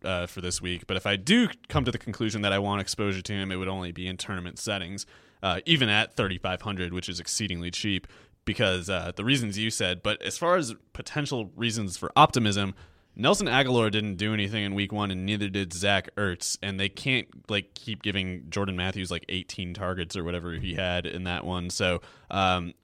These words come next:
I, I like, I like Sproles' chances of being, you know, the, uh, the replacement plan for Maclin, at least, you know, slightly. So it's something to monitor. Uh, w-, a-, after week one, there's, there were so many, like, anomalous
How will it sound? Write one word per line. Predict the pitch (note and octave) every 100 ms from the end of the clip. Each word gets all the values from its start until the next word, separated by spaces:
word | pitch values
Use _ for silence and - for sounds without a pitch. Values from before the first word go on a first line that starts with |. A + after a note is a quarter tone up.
| _ _ -
I, | D#3+
I | E3+ D#3
like, | A3+ - -
I | D#3
like | G3
Sproles' | - C3+ C3 A#2+ A2
chances | - A#2+ A#2 A2
of | G#2 F#2 F2
being, | G2+ G#2 G2+ F#2+
you | F#2
know, | F#2 F#2 F2+
the, | F2+ F2+ F2 E2+ -
uh, | F2+ F2 E2+
the | F2+
replacement | E2+ - F#2+ G2 F2 E2
plan | - F#2+ F2+
for | F2+
Maclin, | E2+ F2 F2+ - E2 E2 E2 -
at | F2 E2
least, | F2+ - -
you | E2+
know, | E2
slightly. | - - F2+ C2+ D#2+ E2+
So | F2 E2
it's | -
something | G3+ E3+
to | A2
monitor. | G2 A2+ A2+ F#2+ F#2+ - - -
Uh, | -
w-, | F#2 - - -
a-, | -
after | - - B2 A#2
week | G2+ G2 G2
one, | F#2 F#2
there's, | E2+ E2+ F#2 - - - -
there | D3
were |
so | C#3+ F3
many, | D3+ A#2+ G#2+ F#2
like, | F2+ - - -
anomalous | G#2+ G2+ F#2 G2+ F#2+ F#2 - -